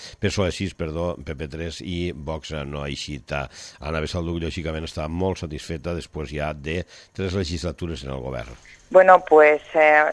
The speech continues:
Speaker 2: la veritat és que molt contents perquè el poble de Sant Mateu ha revalidat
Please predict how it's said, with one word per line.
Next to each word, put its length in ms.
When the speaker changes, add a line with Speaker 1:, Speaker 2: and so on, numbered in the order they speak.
Speaker 2:
la 160
veritat 400
és 80
que 160
molt 160
contents 640
perquè 540
el 100
poble 400
de 240
Sant 160
Mateu 320
ha 80
revalidat 560